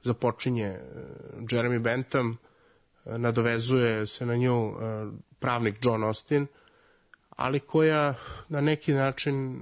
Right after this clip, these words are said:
uopšte sama filozofija prava u tom angloameričkom svetu, e,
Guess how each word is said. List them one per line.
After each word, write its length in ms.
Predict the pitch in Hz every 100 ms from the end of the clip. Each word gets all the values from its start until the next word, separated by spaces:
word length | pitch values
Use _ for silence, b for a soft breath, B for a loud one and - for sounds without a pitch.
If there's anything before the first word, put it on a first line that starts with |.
| -
uopšte 320 | 131 127 - 131
sama 300 | - 135 123
filozofija 600 | 139 131 127 123 143 123
prava 500 | - 123 127 123 113
u 100 | 117
tom 240 | 123 123
angloameričkom 960 | 131 127 120 120 123 - 110 110 113 131
svetu, 580 | - 120 117 117 - 131 b b b b b
e, 40 | -